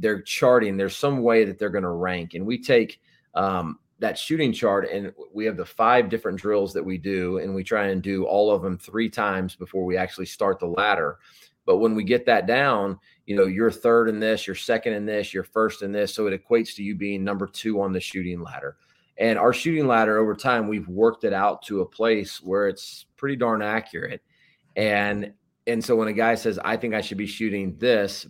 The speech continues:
but you're number eleven on the shooting chart, um, and I, and I think you can do that. I mean, it took us a little bit of trial and error to be like, "Well, this drill doesn't really give us an accurate number. This drill does give us an accurate number." Um,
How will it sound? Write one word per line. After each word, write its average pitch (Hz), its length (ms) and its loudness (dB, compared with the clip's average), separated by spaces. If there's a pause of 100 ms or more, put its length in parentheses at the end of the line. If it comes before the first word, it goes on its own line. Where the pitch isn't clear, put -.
but 98 160 0
you're 101 120 -4
number 101 380 0
eleven 101 540 0
on 95 240 -2
the 95 120 2
shooting 104 400 -4
chart, 87 440 -2 (420)
um, 92 320 -2
and 143 100 2
I, 139 80 6
and 139 160 4
I 143 60 6
think 170 260 0
you 135 100 -6
can 107 180 -2
do 135 180 2
that. 95 220 2
I - 20 -2
mean, 107 140 -2
it 110 60 -4
took 175 140 -4
us 101 100 -10
a 101 40 -6
little 127 180 4
bit 123 140 4
of 101 80 -2
trial 104 320 0
and 101 100 -4
error 107 200 0
to 92 80 -4
be 98 100 -4
like, 87 200 2
"Well, 90 160 -2
this 127 280 -4 (100)
drill 95 240 -2
doesn't 87 260 -6
really 90 220 -4
give 87 160 -4
us - 120 -12
an 87 80 -10
accurate 85 360 -6
number. 85 300 -4
This 92 220 -6
drill 90 220 -2
does 92 300 -2
give 92 140 -8
us 87 160 -6
an 90 60 -10
accurate 87 400 -6
number." 82 340 -6 (400)
Um, 92 420 -2